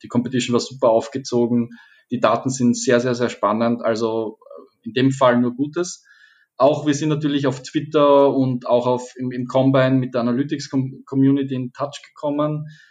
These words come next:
Sind alles sehr, sehr ne-, nette Leute, sehr offene Community auch, was nicht immer der Fall ist.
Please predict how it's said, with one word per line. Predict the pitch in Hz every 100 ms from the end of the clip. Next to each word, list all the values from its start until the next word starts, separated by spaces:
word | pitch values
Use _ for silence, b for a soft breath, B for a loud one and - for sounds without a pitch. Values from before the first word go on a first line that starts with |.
| B
Sind | - 135
alles | 123 135 135
sehr, | 151 143
sehr | 147
ne-, | 139 139 131 117 127
nette | 131 131 135
Leute, | 135 120 127 131 135 131 135 120
sehr | 117 135 -
offene | 131 156 143 143 143 139 - _ _ _
Community | 143 147 151 151 151
auch, | 135 156 151
was | 120
nicht | 131 -
immer | 131 139
der | 131
Fall | 131 117 135
ist. | 180 - - _